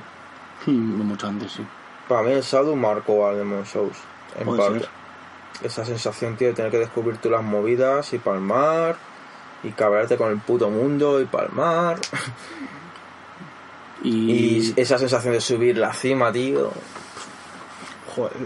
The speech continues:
Speaker 1: para mí lo, vamos, los colosos, tío, del Shadow of the Colossus son de las experiencias más locas, tío, que he tenido en consola. Verlos ahí de principio, no saber cómo abordar, tío, cómo copiar a un malo, tío.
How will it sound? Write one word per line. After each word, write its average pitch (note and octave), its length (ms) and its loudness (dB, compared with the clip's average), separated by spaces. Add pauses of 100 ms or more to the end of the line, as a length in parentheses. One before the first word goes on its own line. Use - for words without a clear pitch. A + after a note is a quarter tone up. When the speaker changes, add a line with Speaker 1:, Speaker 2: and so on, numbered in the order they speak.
Speaker 1:
para A#2 200 0
mí A#2+ 140 -2
lo, C3 280 4
vamos, B2+ 340 0 (540)
los B2 140 2
colosos, B2 500 -2
tío, B2+ 240 2
del B2+ 160 0
Shadow B2+ 260 0
of B2 40 0
the B2 80 0
Colossus B2 420 0
son B2+ 380 -2 (560)
de B2 140 2
las A2 140 -4
experiencias A#2 540 -2
más A#2 160 0
locas, A2+ 320 -4
tío, A#2 220 -8
que A#2+ 60 -2
he A#2+ 40 -6
tenido B2 220 -2
en A#2+ 60 -2
consola. A#2 320 -6 (880)
Verlos C3 360 2
ahí D3+ 340 4
de D3 160 4
principio, C3+ 720 0 (180)
no C3+ 200 0
saber D3 340 2 (400)
cómo C#3+ 240 2
abordar, C#3 380 2
tío, C#3 280 -2 (140)
cómo C#3+ 240 0
copiar C3+ 420 0
a - 20 -2
un C3 120 -2
malo, C#3+ 200 -4
tío. B2 160 -8